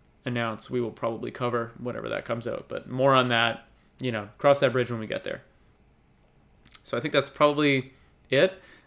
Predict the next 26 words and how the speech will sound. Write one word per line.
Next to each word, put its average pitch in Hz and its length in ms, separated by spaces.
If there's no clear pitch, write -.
Um, 127 540
definitely 139 720
follow 131 360
us 131 180
on 120 180
Instagram 131 440
at - 80
Part 120 160
Time 117 100
Otaku - 320
Podcast. 165 640
Like, 131 360
subscribe, 123 520
follow. 120 500
You, 127 260
you 135 160
know 127 180
the 117 100
drill. 117 440
And 120 320
we 127 120
will 127 80
see 160 160
you - 20
next 185 200
time. 110 180